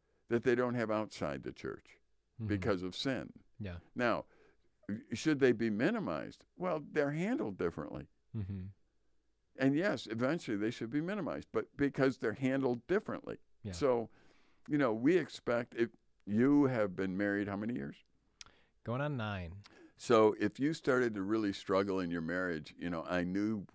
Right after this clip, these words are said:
Speaker 1: both of you when you were younger, I would come to you and say, "What is going on here?" See, that's the difference. We would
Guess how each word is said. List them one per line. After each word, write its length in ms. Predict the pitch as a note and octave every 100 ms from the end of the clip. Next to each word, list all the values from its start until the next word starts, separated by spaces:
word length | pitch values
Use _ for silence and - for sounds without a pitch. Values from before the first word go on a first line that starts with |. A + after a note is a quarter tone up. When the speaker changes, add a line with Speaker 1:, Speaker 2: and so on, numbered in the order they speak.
| _ _ C2+ _ - C#2+
Speaker 1:
both 280 | - F#2+ G#2
of 120 | F#2+
you 140 | F2+ F2
when 140 | F2
you 80 | F2
were 100 | D#2
younger, 420 | E2 F2 F2 F2
I 120 | C#2+
would 160 | D#2+ C#2 - _ _ _
come 140 | - F#2
to 60 |
you 60 | F#2+
and 100 | D#2+
say, 160 | - D#2+
"What 300 | C2 G2 G#2
is 160 | F#2
going 260 | - F#2 F2+
on 220 | G2 A#2
here?" 160 | A2 -
See, 140 | -
that's 260 | G2+ A2+ -
the 80 | G2+
difference. 520 | A#2+ C#3 D#2+ D2+ -
We 200 | E2 F2
would 180 | D2+